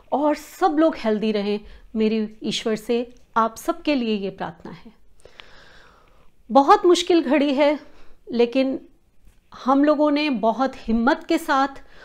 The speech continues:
और पूरी जित-, जो डॉक्टर्स कह रहे हैं या आप लोगों ने जैसे घर में सेफ रहना है, वैसे सब ने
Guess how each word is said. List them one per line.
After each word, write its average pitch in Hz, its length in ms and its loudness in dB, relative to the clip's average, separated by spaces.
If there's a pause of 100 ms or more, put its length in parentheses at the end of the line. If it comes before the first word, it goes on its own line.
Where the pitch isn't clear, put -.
(300)
और 277 180 4
पूरी 381 580 4 (600)
जित-, 339 320 -2
जो 370 260 4
डॉक्टर्स 247 540 2
कह 254 200 2
रहे 247 220 0
हैं 240 280 0
या 240 160 2
आप 254 440 0
लोगों 269 220 2
ने 262 140 0
जैसे 220 320 -2
घर 226 240 -4
में 254 120 0
सेफ 247 380 -2
रहना 226 260 -2
है, 233 320 -6 (340)
वैसे 262 340 2
सब 381 400 2
ने 320 100 4